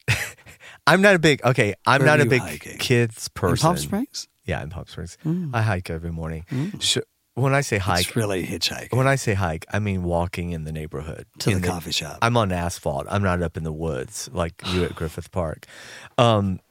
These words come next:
Speaker 1: allegedly, back in the day, we were all
Speaker 2: Right.
Speaker 1: young,
Speaker 2: Right.
Speaker 1: whatever.
Speaker 2: Yeah.
Speaker 1: But there's, <laughs> so there's, there's the two, there's the one gay couple pushing the stroller, and then there's another gay couple with the two dogs.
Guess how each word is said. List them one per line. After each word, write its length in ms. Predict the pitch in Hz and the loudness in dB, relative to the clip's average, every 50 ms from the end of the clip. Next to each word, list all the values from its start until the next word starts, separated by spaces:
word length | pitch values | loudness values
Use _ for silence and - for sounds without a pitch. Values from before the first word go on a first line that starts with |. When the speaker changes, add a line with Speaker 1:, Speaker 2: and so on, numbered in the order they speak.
| _ _ _ _ _ - - - 117 - - | _ _ _ _ _ -20 -20 -20 -18 -4 0
Speaker 1:
allegedly, 640 | 113 107 98 101 95 92 87 95 85 87 87 87 85 | 0 2 4 4 4 4 2 0 -2 0 0 0 2
back 280 | 85 92 90 90 - | 2 2 2 2 0
in 100 | 95 90 | 0 -2
the 80 | 87 87 | 0 0
day, 340 | - 90 85 82 82 85 87 | 0 0 0 0 0 -2 -2
we 120 | 87 92 | -2 -2
were 120 | 92 90 | 0 0
all 200 | 90 90 90 90 | 2 2 2 2
Speaker 2:
Right. 80 | 90 90 | 2 2
Speaker 1:
young, 380 | 90 87 82 80 82 80 82 85 | 2 0 0 -2 -2 -4 -6 -6
Speaker 2:
Right. 60 | 85 | -4
Speaker 1:
whatever. 440 | 90 90 113 110 107 80 82 80 82 - | -2 0 0 0 -2 -2 -4 -6 -6 -4
Speaker 2:
Yeah. 220 | 131 120 104 - - - - - - _ - | -4 -4 -4 -6 -12 -18 -20 -20 -20 _ 0
Speaker 1:
But 260 | 113 139 139 120 - _ - - _ _ _ _ - | 2 4 4 4 2 _ -16 -20 _ _ _ _ -8
there's, 460 | - 127 160 160 151 156 143 - 113 - - - - - - - | 0 4 4 6 6 4 4 2 0 -2 -4 -6 -18 -20 -20 -20
<laughs> 340 | - - - _ - - - | -20 -20 -20 _ -20 -18 -10
so 380 | - - - 165 143 135 127 - - - - - - - | -4 2 6 6 8 6 6 2 -2 -10 -18 -18 -2 2
there's, 360 | 139 143 135 123 - - - - _ - - - - - | 4 4 4 4 2 -4 -8 -14 _ -20 -20 -18 -2 2
there's 260 | 131 135 127 120 - | 4 4 4 2 0
the 140 | - 123 113 | -2 -2 0
two, 300 | - - - 147 131 104 | 2 2 2 2 2 2
there's 260 | 113 120 117 107 - | 2 2 2 0 0
the 140 | - 117 104 | 0 0 2
one 640 | 107 120 127 139 147 143 143 139 - - - 98 107 | 2 2 2 2 2 0 -2 -4 -6 -10 -14 -12 -2
gay 180 | - 120 113 113 | 0 2 2 2
couple 340 | - 120 110 101 - 104 92 | 2 0 0 0 0 -2 -2
pushing 380 | - - 107 95 - 110 104 101 | 0 0 -2 0 0 0 -2 -2
the 80 | 101 | -2
stroller, 560 | 95 - - - 92 87 82 82 82 82 82 - | -2 -2 0 0 2 2 2 0 0 0 -2 -2
and 180 | - 95 101 101 | -2 -2 0 0
then 100 | 98 98 | 2 2
there's 220 | 98 95 87 92 | 2 0 0 0
another 260 | 101 101 101 104 110 | 0 2 2 2 2
gay 200 | 101 92 98 95 | 0 0 0 -2
couple 320 | 92 - 98 87 - 92 87 | -2 -2 -4 -2 -2 -2 -2
with 160 | 87 92 82 | -2 -4 -4
the 80 | 90 85 | -6 -6
two 200 | - - 98 90 | -6 -4 -4 -2
dogs. 520 | 85 - 85 85 80 80 80 82 - | 0 0 2 2 0 -2 -4 -8 -12